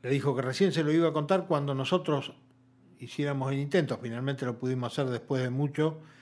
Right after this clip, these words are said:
de hablar por teléfono desde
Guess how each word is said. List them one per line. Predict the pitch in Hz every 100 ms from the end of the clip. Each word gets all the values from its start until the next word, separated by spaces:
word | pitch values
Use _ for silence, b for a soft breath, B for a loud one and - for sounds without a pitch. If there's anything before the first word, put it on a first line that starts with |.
| B B B B
de | 139 147
hablar | 160 170
por | 165 156
teléfono | 156 147 - 117 110
desde | 110 123 139 135 139 139 135